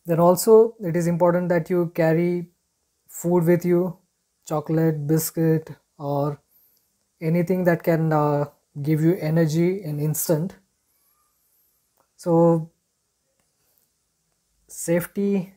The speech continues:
as I told you, is very, very, very important. Next thing is what to look for.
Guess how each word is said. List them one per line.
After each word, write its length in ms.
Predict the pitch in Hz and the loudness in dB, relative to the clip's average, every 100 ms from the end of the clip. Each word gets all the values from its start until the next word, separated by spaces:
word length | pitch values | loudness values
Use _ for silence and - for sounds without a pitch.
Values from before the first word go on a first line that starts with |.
| - | -10
as 160 | 151 | -2
I 80 | 170 | -2
told 340 | 160 165 170 170 | 0 2 2 2
you, 320 | 175 175 165 _ - | 2 0 -4 _ -10
is 240 | 147 135 | -8 -6
very, 340 | 135 156 160 175 | 0 0 2 0
very, 320 | 156 156 160 | 0 0 -2
very 320 | 151 151 170 | 0 0 -2
important. 600 | 156 131 131 123 117 - _ _ _ _ _ _ _ _ _ _ _ _ _ _ _ _ _ _ _ _ _ _ _ _ _ _ _ _ _ _ _ _ _ _ _ _ _ _ _ _ _ _ _ _ _ _ | -4 -4 -6 -6 -14 -18 _ _ _ _ _ _ _ _ _ _ _ _ _ _ _ _ _ _ _ _ _ _ _ _ _ _ _ _ _ _ _ _ _ _ _ _ _ _ _ _ _ _ _ _ _ _
Next 260 | 185 190 - | -14 -10 0
thing 200 | 208 202 | 2 8
is 380 | 202 196 180 - 156 | 8 8 4 -6 0
what 260 | 156 165 | 2 2
to 80 | 180 | 2
look 240 | 160 165 | 2 0
for. 340 | - 156 160 | 0 -2 -2